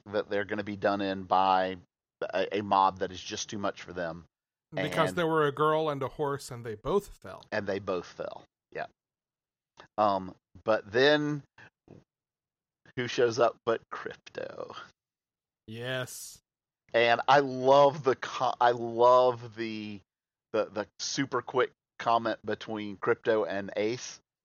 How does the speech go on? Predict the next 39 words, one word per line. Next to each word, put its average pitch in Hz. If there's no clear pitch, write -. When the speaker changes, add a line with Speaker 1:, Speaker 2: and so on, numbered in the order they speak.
Speaker 2:
Yes, 147
that, 165
that 180
splash 156
page 143
is 135
just, 139
Speaker 1:
<laughs> -
Speaker 2:
I 156
love 147
it. 131
I 147
want 170
a 156
print 156
of 135
that 120
just 135
to 127
hang 131
somewhere 127
to 120
stare 127
at 123
and 120
make 120
me 123
happy. 117
Speaker 1:
So 135
Krypto 190
looks 139
at, 123
at, 110
uh, 98
Bobo 110
and 101
says, 101
"You 107
live?" 127